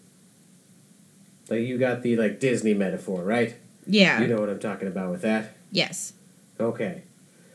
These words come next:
Speaker 1: Well, I'm just picturing that on a stork-like tall body, but I don't think there's a lot of feathers.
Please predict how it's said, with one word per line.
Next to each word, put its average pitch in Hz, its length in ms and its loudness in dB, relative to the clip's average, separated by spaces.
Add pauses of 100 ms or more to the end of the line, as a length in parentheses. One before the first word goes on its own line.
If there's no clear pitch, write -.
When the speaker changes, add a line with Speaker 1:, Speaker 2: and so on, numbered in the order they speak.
(180)
Speaker 1:
Well, 110 360 2 (380)
I'm 139 160 2
just 135 220 0
picturing 143 560 2
that 113 440 0 (180)
on 131 260 2
a 120 100 2
stork-like 131 1000 0 (600)
tall 123 580 0
body, 113 800 0 (1000)
but 113 240 2
I 117 100 2
don't 123 320 0
think 120 160 0
there's 117 160 -2
a 117 40 -2
lot 113 220 0
of - 120 -6
feathers. 98 680 -2